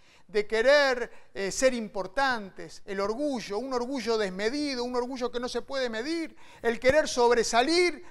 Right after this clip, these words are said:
sobre los demás, ¿eh? Otra tentación,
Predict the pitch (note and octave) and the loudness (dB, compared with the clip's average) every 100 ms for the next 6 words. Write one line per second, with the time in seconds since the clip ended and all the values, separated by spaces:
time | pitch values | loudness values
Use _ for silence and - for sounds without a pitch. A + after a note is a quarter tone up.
0 | - - A3 A3 A3+ A3+ F#3+ G#3+ C#4 E4+ | -18 -6 0 4 4 2 -2 -4 -2 -2
1 | C#4 - - - - - D4+ E4+ - E4+ | -4 -10 -18 -20 -20 -14 -8 -8 -4 -2
2 | F4+ C#4+ A3+ A#3+ A3+ A3 D#4 F4+ D#4+ | 2 2 2 0 0 -4 -2 -6 -6